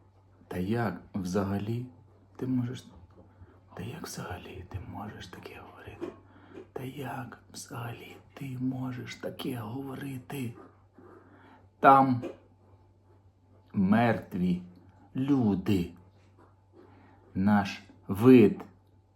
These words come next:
вимирає. Я знаю, ну то й що? Ну то й що?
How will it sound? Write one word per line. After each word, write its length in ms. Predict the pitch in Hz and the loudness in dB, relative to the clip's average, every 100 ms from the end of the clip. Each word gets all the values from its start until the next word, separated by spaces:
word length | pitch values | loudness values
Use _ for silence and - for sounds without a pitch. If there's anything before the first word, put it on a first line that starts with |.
| _ _ _ _ _ _ | _ _ _ _ _ _
вимирає. 720 | 101 92 98 101 92 87 - - _ _ _ - - - - - _ _ _ _ _ - - - _ - - - _ - - - - _ - - - - - _ - 90 | -6 -2 -2 -2 -4 -6 -10 -18 _ _ _ -20 -20 -20 -20 -20 _ _ _ _ _ -20 -20 -20 _ -18 -18 -20 _ -20 -20 -20 -20 _ -20 -20 -20 -20 -20 _ -16 -10
Я 160 | 87 87 | -8 -8
знаю, 460 | - 95 165 139 120 | -8 -6 -6 -4 -4
ну 80 | 151 | -6
то 160 | - | -8
й 80 | 127 | -10
що? 300 | 120 - - 127 - _ _ - _ - - - - - - - - - - - - - - - - _ - - - - - - 831 - - 831 855 - - - - - - | -10 -12 -12 -14 -18 _ _ -20 _ -20 -20 -20 -20 -20 -20 -20 -20 -20 -20 -20 -20 -20 -20 -20 -20 _ -20 -20 -18 -10 -6 -4 -4 -4 -4 -4 -4 -4 -8 -10 -12 -14 -10
Ну 200 | 107 104 | -4 -2
то 160 | 127 - | -4 -8
й 60 | - | -14
що? 360 | - - 123 | -14 -12 -14